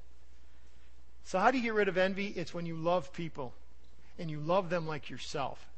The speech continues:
Isn't that? Love your neighbor as yourself. That's, that's the, that's the cure. When I'm no longer in the focus, when God's people are in the focus, and God is in the focus. Now again, Corinthians were all envious about everything.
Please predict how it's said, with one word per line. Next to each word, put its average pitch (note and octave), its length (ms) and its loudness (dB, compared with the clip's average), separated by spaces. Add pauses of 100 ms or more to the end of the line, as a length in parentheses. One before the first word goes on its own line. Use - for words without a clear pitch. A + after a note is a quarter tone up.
Isn't E3+ 140 -4
that? G3+ 160 -2 (680)
Love D3+ 320 -4
your F#3+ 100 0
neighbor D#3 320 -2
as C#3+ 220 -2
yourself. G#3 400 -2 (160)
That's, F#3 240 -2
that's F3+ 320 0
the, E3+ 240 -4
that's F3+ 280 0
the F3 100 -4
cure. F#3 460 0 (840)
When F3 160 2
I'm A3+ 160 6
no G#3+ 120 6
longer F#3+ 380 4
in F3+ 160 -2
the E3+ 80 0
focus, A3 680 8 (580)
when F3 180 0
God's E3+ 340 4
people B3 320 2
are F3 140 8
in D3+ 80 0
the C#3+ 60 -4
focus, D#3+ 520 -2
and D#3+ 160 -4
God G3+ 240 10
is D3+ 160 0
in D3 80 -4
the C3 60 -4
focus. - 520 -6 (1300)
Now G#3 80 6
again, G#3+ 260 10
Corinthians G#3 580 2
were F#3+ 160 4
all G3 280 10
envious F#3 400 2
about D#3 260 4
everything. F#3+ 480 6